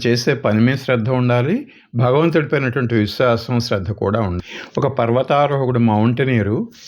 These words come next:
చీకటి పడింది, జారిపోతున్నాడు లోయల్లోకి, ప్రార్థించాట, "భగవంతుడా, నువ్వు నన్ను రక్షించు" అని చెప్పి. అతనికి ఆకాశంలోంచి ఒక వాయిస్ వినపడిందట, "నీ తాడుని కట్ చేసేయి" అని చెప్పి. అట్లా కట్ చేస్తే లోయలోకి పడి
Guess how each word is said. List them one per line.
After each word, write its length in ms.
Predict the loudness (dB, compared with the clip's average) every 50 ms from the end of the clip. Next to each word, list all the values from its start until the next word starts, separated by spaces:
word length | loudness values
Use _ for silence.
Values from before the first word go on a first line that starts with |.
| -20 -18 -8 -2 -2
చీకటి 260 | -2 0 -2 -4 -2
పడింది, 600 | 0 0 2 2 2 2 2 2 2 0 0 -4 -6 -14 -20 -20 _ _ _ -2
జారిపోతున్నాడు 840 | 0 2 2 2 2 2 2 0 0 0 0 0 0 2 2 2 2
లోయల్లోకి, 680 | 4 4 4 4 4 4 4 2 0 -2 -2 -2 -2
ప్రార్థించాట, 760 | -2 0 0 0 0 0 -2 -2 -2 0 0 0 -2 -2 -4 -4
"భగవంతుడా, 640 | -4 0 0 2 2 2 2 2 2 2 2 2
నువ్వు 220 | 2 2 2 2
నన్ను 160 | 2 2 0 -2
రక్షించు" 480 | -2 -2 -2 -2 -2 -2 0 -2 -6
అని 140 | -6 -4 -6
చెప్పి. 280 | -8 -10 -12 -16 -18 -18 -20 -20 -20 -8 -6 -4
అతనికి 260 | -2 -2 0 0 2
ఆకాశంలోంచి 960 | 2 2 2 0 0 -2 -2 0 -2 -4 -2 -2 -2 -2 0 0 0 0 0
ఒక 80 | 2
వాయిస్ 420 | 4 4 4 4 2 0 0 -2 -2
వినపడిందట, 580 | -2 0 0 0 0 0 0 -2 -2 -4 -4 -4 -4 -6 -8 -14 _ -20 -20 -20 -16 _ -2
"నీ 100 | -2 0
తాడుని 460 | 0 0 0 2 2 2 2 0 -2
కట్ 440 | -2 0 -2 -2 -2 -4 -4 0 2
చేసేయి" 640 | 2 2 0 0 0 0 0 2 2 4 4 4
అని 120 | 4 2 2
చెప్పి. 380 | 0 -4 -10 -10 -12 -16 -16 -16 -20 -20 -20 -20 -20 _ _ -20 -20 -12 -8 -6
అట్లా 200 | -2 -2 -2 -2
కట్ 380 | 0 0 0 0 0 0 0
చేస్తే 300 | 0 2 0 0 0 2
లోయలోకి 380 | 2 4 4 4 4 2 2 0
పడి 220 | 0 -2 -2 -2